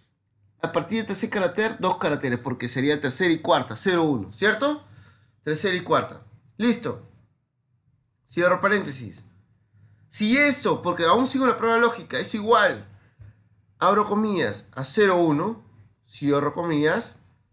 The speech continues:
si es igual a cero uno, porque es una función de texto, si es igual a cero uno, lo que estoy extrayendo, punto y coma, si es igual a cero uno,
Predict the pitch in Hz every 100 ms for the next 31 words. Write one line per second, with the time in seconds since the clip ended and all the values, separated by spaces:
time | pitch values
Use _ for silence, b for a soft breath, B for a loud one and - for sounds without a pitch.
0 | _ _ - 220 214 220 208 175 175 175
1 | 156 170 208 165 147 165 165 165 156 165
2 | 147 156 147 180 190 196 202 208 190 175
3 | 190 185 165 156 165 185 139 147 156 156
4 | 147 143 143 151 185 202 b b b b
5 | _ _ _ _ _ _ _ _ _ _
6 | 156 147 165 190 156 160 180 - - 202
7 | 202 180 175 147 139 202 226 214 165 170